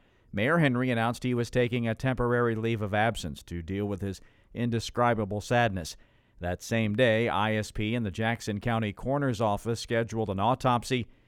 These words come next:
No information has been released on the autopsy. A celebration of life for Terry Henry will be hosted by the family tomorrow from one to three P M at the First United Methodist Church in Carbondale.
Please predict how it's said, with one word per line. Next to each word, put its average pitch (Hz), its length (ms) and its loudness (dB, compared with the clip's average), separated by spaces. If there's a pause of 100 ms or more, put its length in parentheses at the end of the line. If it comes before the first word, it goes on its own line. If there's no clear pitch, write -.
(260)
No 110 180 -2
information 110 680 -2
has 101 220 -2
been 104 200 -4
released 104 480 -2
on 92 160 0
the 85 140 -2
autopsy. 80 680 -4 (540)
A 87 60 -10
celebration 110 760 -2
of 101 140 -4
life 110 320 2
for 139 220 2
Terry 139 340 4
Henry 101 360 0
will 104 120 -2
be 98 140 0
hosted 117 360 0
by 117 200 4
the 143 100 0
family 107 540 0 (400)
tomorrow 131 480 6
from 90 240 -6
one 120 160 2
to 110 60 0
three 113 260 -2
P 110 200 -2
M 98 220 0 (400)
at 104 140 -6
the 101 80 -6
First 113 420 0
United 107 420 0
Methodist 101 460 -4
Church - 500 -4
in 98 220 -6
Carbondale. 92 560 -6